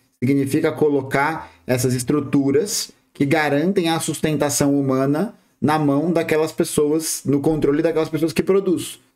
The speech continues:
cujo objetivo vai ser adequar a sua relação de produção e adequar os seus objetivos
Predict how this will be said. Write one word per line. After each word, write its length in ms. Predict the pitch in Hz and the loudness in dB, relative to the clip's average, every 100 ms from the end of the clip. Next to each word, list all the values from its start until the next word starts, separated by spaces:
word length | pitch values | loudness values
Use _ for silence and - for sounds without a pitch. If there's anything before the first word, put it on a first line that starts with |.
| _ | _
cujo 320 | - 156 156 151 | 0 0 2 2
objetivo 580 | 139 160 160 156 160 | 2 0 0 0 2
vai 180 | 156 180 | 2 0
ser 380 | 185 165 165 165 | 0 0 0 0
adequar 600 | 127 147 160 - 156 160 | 0 0 0 0 0 2
a 40 | 208 | 0
sua 120 | 202 | 0
relação 380 | 180 156 143 147 | 2 0 0 0
de 60 | 139 | 2
produção 600 | 135 131 123 143 143 - - - | 0 0 0 0 0 -4 -12 -4
e 100 | 123 | 0
adequar 540 | 139 131 156 - 160 180 | 2 2 0 0 0 0
os 80 | 190 | 0
seus 180 | 170 | 0
objetivos 720 | 160 143 147 143 147 147 202 | 2 2 0 2 0 0 -4